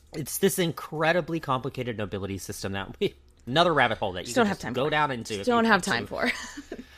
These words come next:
Speaker 1: Um, this banner was lower in ranks of nobility, but were still pretty respected. So
Speaker 2: Mm-hmm.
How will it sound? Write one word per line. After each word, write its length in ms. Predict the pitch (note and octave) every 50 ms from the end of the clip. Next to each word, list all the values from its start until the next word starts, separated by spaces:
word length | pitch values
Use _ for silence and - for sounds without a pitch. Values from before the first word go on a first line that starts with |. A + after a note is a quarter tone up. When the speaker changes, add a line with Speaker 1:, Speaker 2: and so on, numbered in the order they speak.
| - - - -
Speaker 1:
Um, 280 | C#3+ C3 B2+ B2 C#3+ C#3+
this 180 | C3 D3+ C#3+ C3+
banner 340 | B2+ D#3 D#3 D#3+ D#3 D#3
was 260 | C#3 C3 C3 C3 - A2+
lower 420 | A2 A2+ A#2+ C3+ C#3+ D3 D3+ D#3
in 140 | C#3 C#3+ C3
ranks 240 | B2 A#2 A#2 A2+ -
of 80 | A2+ G#2
nobility, 500 | G#2 G2+ F#2+ A2 A#2+ D3 F3 F3 G3 F#3+
but 300 | D3+ D#3+ D3+ C#3+ - - - - -
were 140 | C#3+ C3+ B2+
still 460 | - - - - - D#3 D3+ D3 C3+
pretty 220 | - - B2 A#2
respected. 640 | G2 G#2+ G2+ - - - G2+ - - F#2 E2+ E2 -
So 280 | - - C3 A#2+ A#2 A2+
Speaker 2:
Mm-hmm. 100 | C#3+